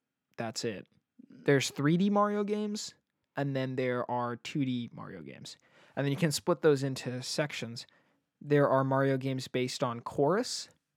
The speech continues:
Speaker 1: completion and Mario games based on adventuring, like, exploration.
Speaker 2: Yeah,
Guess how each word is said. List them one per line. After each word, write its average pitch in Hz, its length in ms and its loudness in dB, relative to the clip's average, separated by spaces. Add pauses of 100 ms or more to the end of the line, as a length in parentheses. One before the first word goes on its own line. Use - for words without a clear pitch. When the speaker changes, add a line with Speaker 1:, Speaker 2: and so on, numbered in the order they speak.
(100)
Speaker 1:
completion 220 680 -4
and 139 180 -2
Mario 127 260 2
games 127 260 -4
based - 420 -4
on 127 340 -14 (260)
adventuring, 120 840 -10 (120)
like, 104 380 -14
exploration. 117 680 -8 (140)
Speaker 2:
Yeah, 143 180 -10